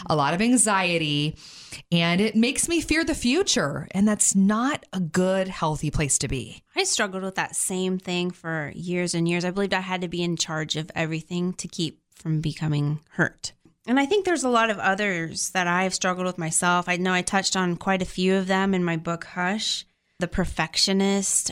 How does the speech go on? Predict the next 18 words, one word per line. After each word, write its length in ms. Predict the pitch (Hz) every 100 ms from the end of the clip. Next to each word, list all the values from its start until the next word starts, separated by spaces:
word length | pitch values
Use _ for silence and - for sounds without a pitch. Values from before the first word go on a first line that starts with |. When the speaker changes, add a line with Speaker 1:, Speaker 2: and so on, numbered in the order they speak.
| -
Speaker 2:
I 180 | - 170
know 260 | 170 170 170
that 560 | 170 165 165 - - _ _ -
Mary 260 | 202 196 202
and 80 |
I 80 | 180
have 120 | 165 165
both 200 | 175 190
struggled 360 | 185 170 175
with 140 | 175 170
that 180 | 175 175
from 160 | 180
time 240 | - 175 170
to 60 |
time, 400 | 170 - 165 170
and 140 | 170 170
just 320 | 170 - - - - -
wanting 560 | 202 208 214 220 220